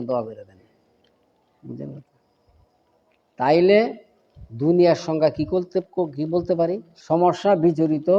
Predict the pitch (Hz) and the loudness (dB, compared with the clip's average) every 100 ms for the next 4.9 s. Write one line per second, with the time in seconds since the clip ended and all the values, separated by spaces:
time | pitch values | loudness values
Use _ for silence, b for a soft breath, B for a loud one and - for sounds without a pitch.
0 | 220 - 147 135 160 160 156 151 175 170 | 0 -8 -6 -2 0 2 0 0 0 -2
1 | 127 120 107 - _ _ _ - 156 214 | -6 -14 -18 -20 _ _ _ 2 8 10
2 | 269 277 262 240 226 240 262 214 - - | 10 10 10 8 8 10 10 8 4 -14
3 | _ - 233 285 - 277 269 254 226 240 | _ 4 8 8 8 8 10 6 8 10
4 | 226 180 127 - - 127 165 170 175 | 12 10 6 -6 -16 0 6 8 6